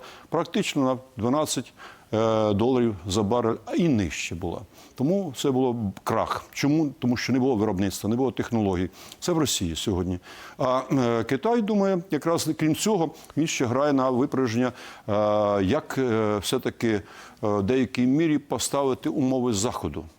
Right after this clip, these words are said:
В першу чергу Китаю, Китаю і С Ш А, і Європейському Союзу. Чому про це питання стоїть? І йому надважливо. Тому що сьогодні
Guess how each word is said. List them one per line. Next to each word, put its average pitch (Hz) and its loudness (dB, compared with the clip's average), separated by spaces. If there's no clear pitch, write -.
В - -12
першу 123 -2
чергу 127 2
Китаю, 107 0
Китаю 110 0
і 123 2
С 123 0
Ш - 0
А, 160 0
і 139 0
Європейському 143 2
Союзу. 92 0
Чому 147 2
про 113 -4
це 113 0
питання 113 -2
стоїть? 196 -2
І 110 0
йому 113 4
надважливо. 98 0
Тому 120 2
що 139 -2
сьогодні 143 2